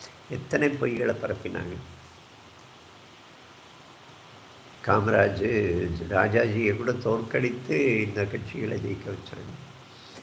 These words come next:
நம்ம மக்கள். கொலை முதல் டேர்ம்லேருந்து, அண்ணாமலை யூனிவர்சிட்டியோட அந்த பையன் செத்ததுலேருந்து எடுத்து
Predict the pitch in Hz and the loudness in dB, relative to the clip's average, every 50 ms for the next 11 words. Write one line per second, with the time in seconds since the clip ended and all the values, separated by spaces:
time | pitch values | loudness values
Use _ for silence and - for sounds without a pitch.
0 | - - - - - 98 98 - 87 - - - - - - - - - - - | -20 -14 -10 -8 -6 -4 -4 -4 -6 -6 -8 -8 -10 -12 -12 -14 -16 -18 -20 -20
1 | - - - - - - - - - - - - - - - - - - - - | -20 -20 -20 -20 -20 -20 -20 -20 -20 -20 -20 -20 -20 -20 -20 -20 -20 -20 -20 -20
2 | - - - - - - - - - - - - 175 104 98 104 104 98 101 107 | -20 -20 -20 -20 -20 -20 -20 -20 -20 -14 -2 2 4 6 8 8 8 8 6 4
3 | - - - - - - - - - - - - 92 92 98 95 107 113 127 135 | 2 0 -2 -6 -12 -12 -14 -16 -18 -18 -14 -10 -4 -2 2 4 6 8 8 8
4 | 135 135 131 131 131 143 135 131 120 120 123 120 123 139 156 160 156 143 - - | 8 8 6 6 8 8 8 8 6 6 6 6 6 6 6 4 2 2 2 0
5 | - - - - - - - - 107 107 110 110 107 107 110 107 101 107 104 101 | -2 -8 -14 -16 -18 -12 -6 -4 0 2 2 4 4 4 4 4 2 2 2 0
6 | 104 98 - - 107 107 104 98 95 95 95 92 85 - - 98 101 98 101 95 | 0 0 0 0 0 0 2 0 0 -2 -2 -6 -6 -4 -2 -2 -2 -2 -2 -4
7 | - - - - - - - 95 95 104 98 95 104 123 151 - - 202 - 92 | -6 -6 -8 -10 -10 -10 -10 -8 -8 -6 -4 -4 -4 -4 -6 -8 -8 -8 -8 -8
8 | - - - - | -10 -12 -14 -14